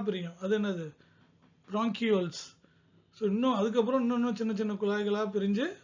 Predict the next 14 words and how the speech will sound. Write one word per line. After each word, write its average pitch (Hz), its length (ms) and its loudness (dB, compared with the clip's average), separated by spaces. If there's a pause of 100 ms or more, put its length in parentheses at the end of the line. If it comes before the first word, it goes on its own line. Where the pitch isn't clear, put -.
அந்த 190 180 0
நுரையீரலுக்குள்ளார 190 640 4 (120)
அது 202 160 0
போகும். 185 200 -2
அதுக்கு 180 220 -6
பேரு 214 140 2 (100)
bronchioles. 180 640 -4 (640)
So - 120 -8
இந்த 233 100 6 (100)
லங்ஸ் 294 300 2
வந்து 247 160 4 (100)
ரெண்டு 254 260 4 (180)
பாகமா 226 340 4
இருக்கும், 165 220 -4